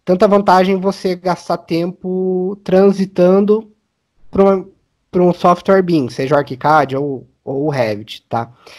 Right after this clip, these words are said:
Agora, se você quer ganhar tempo projetando, você quer gastar mais tempo pensando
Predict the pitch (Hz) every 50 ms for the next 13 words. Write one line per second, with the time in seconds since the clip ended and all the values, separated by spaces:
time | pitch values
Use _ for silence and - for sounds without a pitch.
0 | - - - _ _ _ - 180 185 185 170 147 127 107 - - - - - _
1 | _ _ _ _ - - 233 262 285 320 302 - - 247 208 180 - _ _ _
2 | _ _ _ _ _ _ - 202 202 214 214 226 214 208 190 190 - - 185 185
3 | 180 175 - 165 - _ - 175 175 160 175 160 - - 170 165 165 160 156 147
4 | 127 110 113 - - _ _ _ 151 - - 160 151 - 175 180 185 190 185 175
5 | 175 170 - - 175 165 175 185 214 240 226 - - _ - 180 165 151 135 127
6 | 131 127 123 127 _ _ _ _ - 214 233 269 269 - - - 185 175 156 135
7 | 117 117 107 -